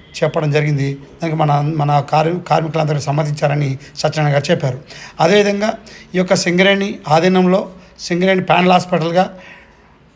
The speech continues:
ఐ హాస్పిటల్ ఒకటి, శరత్ హాస్పిటల్ అని ఒకటి రావటం, ఆ శరత్ హాస్పిటల్ నుంచి ఒక దానికి సంబంధించినటువంటి వ్యక్తి వచ్చేసి హాస్పిటల్లో ఉన్నటువంటి విషయాల వివరంగా వారు చెప్పడం జరిగింది.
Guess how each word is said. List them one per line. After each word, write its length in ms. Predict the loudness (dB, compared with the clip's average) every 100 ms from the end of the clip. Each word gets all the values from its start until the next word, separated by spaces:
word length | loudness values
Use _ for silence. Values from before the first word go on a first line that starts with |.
| -4
ఐ 140 | 0 2
హాస్పిటల్ 380 | 2 2 -2 -2
ఒకటి, 440 | -2 -4 -4 -8
శరత్ 340 | -8 -6 -2 -2
హాస్పిటల్ 400 | -2 -4 -8 -4
అని 80 |
ఒకటి 220 | -2 -2 0
రావటం, 460 | 0 0 -4 -8 -12 -20 -10 -6
ఆ 80 |
శరత్ 340 | -4 -2 -2 0
హాస్పిటల్ 380 | -2 -4 -8 -6
నుంచి 440 | -8 -6 -6 -8 -12 -20 -16 -10
ఒక 420 | -2 0 0 -4 -14 -20 -20 -20 -20 _ _ _ -8
దానికి 220 | -2 -2 0
సంబంధించినటువంటి 560 | -2 0 -2 -4 -2
వ్యక్తి 260 | -2 -2 -2
వచ్చేసి 540 | -2 -4 -4 -6 -8 -10 -20 -6 0
హాస్పిటల్లో 400 | 0 0 -4 -2
ఉన్నటువంటి 400 | -2 -2 -2 -2
విషయాల 280 | 0 0
వివరంగా 580 | 2 2 2 2 0 -2 -12 -8 -4
వారు 200 | -2 -2
చెప్పడం 280 | -2 -2
జరిగింది. 440 | 0 0 0 -6